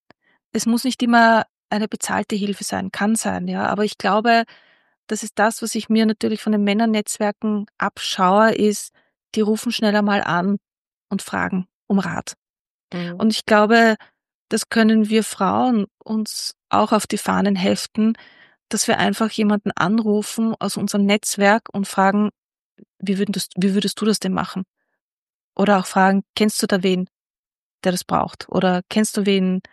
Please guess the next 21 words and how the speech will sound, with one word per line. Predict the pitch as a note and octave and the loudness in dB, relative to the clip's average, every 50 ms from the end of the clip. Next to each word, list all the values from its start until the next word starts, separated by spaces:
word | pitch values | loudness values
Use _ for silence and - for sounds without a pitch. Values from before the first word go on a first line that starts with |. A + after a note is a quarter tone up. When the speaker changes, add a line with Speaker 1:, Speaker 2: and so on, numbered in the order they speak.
| _ _ _ _ _ _ _ _ | _ _ _ _ _ _ _ _
Speaker 1:
der | - G3+ | -2 0
mir | G3 G3 | 2 2
da | F#3+ G3 | 2 2
eine | F#3+ G3 - | 2 2 2
Auskunft | - G#3 - - - F#3+ - - | 2 0 -2 -4 -8 -8 -8 -8
geben | - F#3+ F#3+ F#3 - | -8 -6 -6 -6 -8
kann?“ | - - - G3 - _ _ _ _ _ _ _ _ _ _ _ _ _ _ _ _ - | -8 -10 -10 -10 -12 _ _ _ _ _ _ _ _ _ _ _ _ _ _ _ _ 0
Und | G3+ G#3+ | 0 2
ich | A#3 - - | 2 2 4
glaube, | - G#3+ A3 | 4 4 4
das | A#3 B3 - - | 4 0 -2 0
können | - B3+ A#3 A#3 A#3 A3 | 2 2 4 4 4 4
wir | A#3 A#3 | 2 2
durchaus | - A#3+ B3+ B3+ - - - G#3 A3 A3 A3+ A3+ - - - - - - _ _ _ _ _ _ _ _ _ _ _ _ _ _ _ _ _ _ _ _ _ _ - | 0 0 -2 -2 -2 0 2 2 4 4 2 0 -2 -6 -8 -10 -12 -16 _ _ _ _ _ _ _ _ _ _ _ _ _ _ _ _ _ _ _ _ _ _ -4
ebenso | - A#3+ C4+ C#4 - - A3+ | -2 0 0 -2 -2 -2 -2
machen, | G#3 F#3 F3 - - - F#3+ F#3+ | -2 -2 -2 -4 -4 -6 -4 0
weil | G#3 G3+ G3 | 0 0 0
es | G3+ - - - | 0 -4 -6 -10
fällt | - - A3 G#3 G#3+ - _ - - - | -4 0 0 2 2 0 _ -10 -8 -4
einem | - G3+ G#3 G3+ - _ _ | -2 0 0 -2 -4 _ _
keine, | - - - G3+ A3 A#3 A3+ G#3+ G3 F#3+ G3 | -8 -2 0 2 2 4 4 4 2 2 0